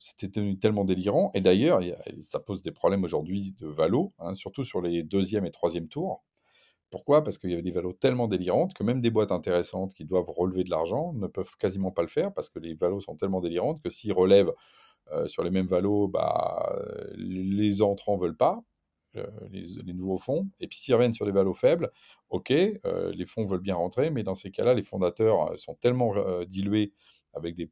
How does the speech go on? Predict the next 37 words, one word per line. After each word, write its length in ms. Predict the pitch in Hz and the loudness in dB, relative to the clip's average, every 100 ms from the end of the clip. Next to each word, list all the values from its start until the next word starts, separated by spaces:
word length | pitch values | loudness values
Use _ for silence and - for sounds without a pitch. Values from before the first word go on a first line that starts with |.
| _ | _
des, 260 | 113 95 | -14 -12
des, 180 | - 92 | -12 -14
des 120 | 90 | -14
clauses 520 | - - 104 104 87 80 | -16 -6 -2 -2 -4 -10
dans 100 | 76 | -10
les 100 | 85 | -12
pactes 460 | - 76 - - - | 0 0 0 -6 -14
de 160 | - | -12
ratchet, 600 | 76 80 90 - 90 90 - - | -4 -2 -2 -4 -4 -4 -6 -16
de 240 | - - 87 92 98 | -14 -14 -12 -14 -12
liquidation 520 | 92 - 101 92 95 | -14 -12 -10 -10 -8
préférentielle, 640 | 92 85 - 78 - 90 87 | -8 -6 -6 -6 -4 -4 -4
blablabla, 560 | 82 - 80 117 170 - - _ _ | -6 -4 2 2 2 -4 -20 _ _
que 80 | - | -14
ça 140 | 82 82 | -6 -4
démotive 420 | 98 98 98 135 | 0 -2 -2 -6
tout 120 | - | -6
le 60 | 104 | -6
monde. 200 | 78 76 _ _ | -6 -10 _ _
Donc 140 | 104 | -6
vraiment, 380 | 101 117 160 185 | 0 2 4 2
ça 180 | 202 - | 0 -4
crée 200 | 98 123 | -4 -4
un 120 | 107 | -2
effet, 460 | 104 98 131 147 165 _ _ _ _ - | -2 -4 -2 -2 -4 _ _ _ _ -8
enfin, 140 | 76 | -8
c'est 120 | - 95 | -6 -6
toujours 180 | 113 | -2
pareil, 300 | 98 - 113 | 0 0 0
quand 200 | 117 80 | -4 -8
on 60 | 85 | -6
a 80 | 87 | -6
été 160 | 82 | -6
trop 220 | 82 - 110 | -14 -4 -2
loin 160 | 107 | 0
dans 100 | 92 | 0
l'excès, 440 | 80 78 107 139 | -2 -2 0 0